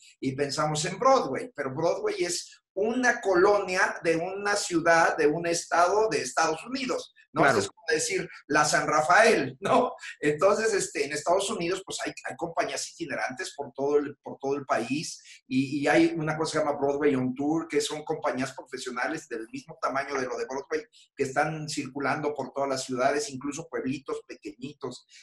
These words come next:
Speaker 1: de Estados Unidos. Entonces, por mucho, Estados Unidos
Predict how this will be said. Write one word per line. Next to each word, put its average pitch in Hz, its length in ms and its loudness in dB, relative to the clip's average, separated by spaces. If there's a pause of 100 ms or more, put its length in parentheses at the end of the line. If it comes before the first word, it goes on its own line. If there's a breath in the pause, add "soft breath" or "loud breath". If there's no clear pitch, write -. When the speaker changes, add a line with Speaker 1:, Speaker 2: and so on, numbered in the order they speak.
(120)
Speaker 1:
de 127 80 0
Estados 151 400 0
Unidos. 156 280 -4
Entonces, 190 340 -4
por 160 200 -4
mucho, 226 280 -2
Estados 160 360 -4
Unidos 131 640 -4